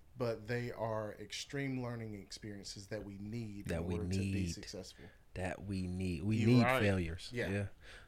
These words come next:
Speaker 2: We definitely need those, uh, in a life. And I would say that because if we didn't try anything and make any mistakes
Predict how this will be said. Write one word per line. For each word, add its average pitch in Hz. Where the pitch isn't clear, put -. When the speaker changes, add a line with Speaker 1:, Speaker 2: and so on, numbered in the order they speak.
Speaker 2:
We 101
definitely 110
need 101
those, 101
uh, 85
in 110
a 90
life. 87
And 101
I 98
would 107
say 107
that 107
because 101
if 110
we 123
didn't 135
try 139
anything 120
and 113
make 120
any 117
mistakes -